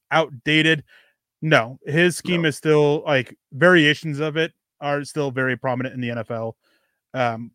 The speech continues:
Speaker 1: a lot of teams use variations of it, you know, very, you know,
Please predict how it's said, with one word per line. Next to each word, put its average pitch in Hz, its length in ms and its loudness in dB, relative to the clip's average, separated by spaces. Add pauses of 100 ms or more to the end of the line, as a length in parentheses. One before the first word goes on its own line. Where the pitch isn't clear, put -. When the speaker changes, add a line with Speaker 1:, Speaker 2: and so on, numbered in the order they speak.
Speaker 1:
a 135 40 -6
lot 139 140 4
of 139 80 -4
teams 135 240 -4
use 123 160 -4
variations 123 640 -2
of 120 200 -6
it, 127 180 -2 (300)
you 113 80 -16
know, 107 200 -12
very, 113 380 -8 (200)
you 131 80 -18
know, 104 180 -20